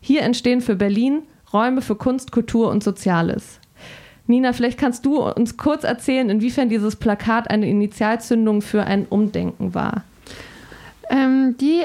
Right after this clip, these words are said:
Speaker 2: Aktion fand, man muss das auch noch mal verorten, ähm, im, im zeitlichen Kontext, einmal zur Art Week statt. Und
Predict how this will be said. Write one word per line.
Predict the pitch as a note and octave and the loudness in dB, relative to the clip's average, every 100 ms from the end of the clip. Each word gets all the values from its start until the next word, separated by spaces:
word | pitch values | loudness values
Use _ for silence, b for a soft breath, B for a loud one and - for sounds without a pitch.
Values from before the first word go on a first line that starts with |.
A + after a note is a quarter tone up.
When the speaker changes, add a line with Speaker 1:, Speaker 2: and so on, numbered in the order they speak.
| - | -2
Speaker 2:
Aktion | C#4 - E4 D#4+ E4+ | -6 -4 0 2 0
fand, | E4+ - C#4+ C#4 D#4+ F4 F#4 F#4 | -2 -6 -2 0 0 0 0 -2
man | C4+ B3+ C4+ | 0 2 2
muss | D4 | 0
das | C4+ B3 | -4 -4
auch | - D4 | -2 0
noch | D#4 C#4 | 0 -2
mal | C#4+ C#4 | 0 0
verorten, | C4+ - _ C4 C4+ C#4 C#4 C#4+ D4+ D#4 - | -2 -8 _ 0 0 2 2 4 2 0 -2
ähm, | B3 B3 A#3+ A#3+ | 0 2 2 4
im, | A#3+ A#3+ A#3 | 4 6 4
im | A#3+ A#3+ A#3+ A3+ | 4 4 4 2
zeitlichen | B3+ D4 C#4 A#3 | 0 0 0 2
Kontext, | G#3+ B3 A#3+ C4 E4+ - - - _ | 2 0 0 -4 -8 -12 -12 -12 _
einmal | A#3+ C4 D4 D4+ D#4 D#4 | -2 0 2 2 0 -2
zur | - C4 B3+ B3+ - - | -2 2 2 2 -2 -6
Art | A3 C#4 - | -4 -4 -2
Week | D#4 D#4 | -6 -6
statt. | D4+ - D4+ - - B B B B B B | -10 -4 -4 -6 -18 B B B B B B
Und | - D#4+ E4+ E4+ E4+ | 0 2 2 -2 -6